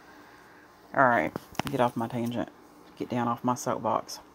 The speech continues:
Number four, individual physical evidence.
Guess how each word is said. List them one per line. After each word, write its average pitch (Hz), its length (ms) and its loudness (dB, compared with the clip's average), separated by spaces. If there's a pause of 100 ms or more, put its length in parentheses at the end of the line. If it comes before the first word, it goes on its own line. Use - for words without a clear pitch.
(540)
Number 170 240 4
four, 175 420 6 (1600)
individual 202 840 4 (440)
physical 123 500 2
evidence. - 720 -2